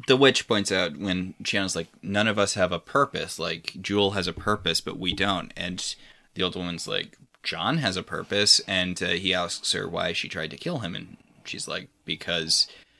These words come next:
the knowledge that you have is dangerous. And my feelings aside,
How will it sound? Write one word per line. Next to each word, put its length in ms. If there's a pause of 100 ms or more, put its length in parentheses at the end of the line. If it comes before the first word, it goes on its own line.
(300)
the 200
knowledge 480
that 160
you 140
have 480
is 220
dangerous. 800
And 460 (840)
my 240
feelings 720
aside, 680